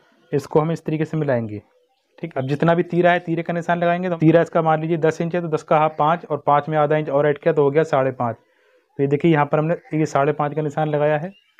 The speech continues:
देखिए, यहाँ भी हम करीब, यहाँ से हम डेढ़ इंच का निशान लगाएंगे इस तरीके से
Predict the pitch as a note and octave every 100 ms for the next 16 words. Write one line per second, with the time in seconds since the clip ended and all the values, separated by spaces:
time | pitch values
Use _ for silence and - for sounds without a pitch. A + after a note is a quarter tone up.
0 | _ _ - C#3 E3+ D#3+ C3+ D3 D3+ D#3
1 | F3+ G3 - _ D3 D#3 F3+ - B2 -
2 | C#3+ C3+ C#3 E3 D#3+ D3 D#3 D3 D#3 D3
3 | D3+ D3 C#3 D3+ D3+ - B2 A#2 G#2